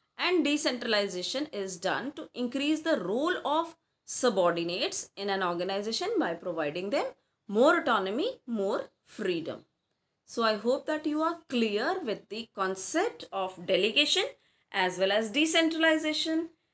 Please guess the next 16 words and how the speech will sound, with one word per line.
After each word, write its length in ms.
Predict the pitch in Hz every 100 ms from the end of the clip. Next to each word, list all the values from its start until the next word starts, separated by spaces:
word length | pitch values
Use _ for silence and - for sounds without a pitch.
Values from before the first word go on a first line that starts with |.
| _ -
Now 200 | 175 170
the 120 | 220
chapter 400 | 269 247 269 269
is 180 | 285 -
over. 440 | 277 277 285 294 220
Revise 480 | 196 185 185 262 254
the 140 | 311
contents 480 | 302 262 262 269 294
of 160 | 262
the 80 | 262
chapter 400 | 269 254 254 269
thoroughly. 500 | 262 262 254 254 262
Watch 300 | 220 180 190
the 120 | 277
videos 460 | 285 277 269 277 277
carefully 600 | 254 247 - 247 247 262